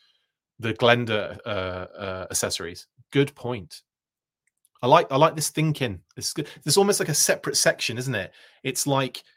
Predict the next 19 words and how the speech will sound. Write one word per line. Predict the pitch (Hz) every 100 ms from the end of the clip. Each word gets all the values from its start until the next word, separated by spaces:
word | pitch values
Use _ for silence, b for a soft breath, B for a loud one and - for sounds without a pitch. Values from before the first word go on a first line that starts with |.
| b _
it's | 135 -
like, | 143 131 120 - -
um, | 123 120 117 113 110 -
rumored | 123 131 190 208 190 156
stuff | - - 135 95 92 - -
or, | 120 107 104 104 101 -
or | 113 110
things | - 165 165
that | - - _ -
could | - 127
very | 117 107 139 139 127
likely | 123 120 - 110
happen | 113 113 - 95 95 -
based | 127 117 - -
on | 120 104 -
other | 120 107 104 101 92 _ _ _ _ -
evidence. | 117 104 92 76 - - - - _
Uh, | 110 95
totally. | 92 113 101 - 82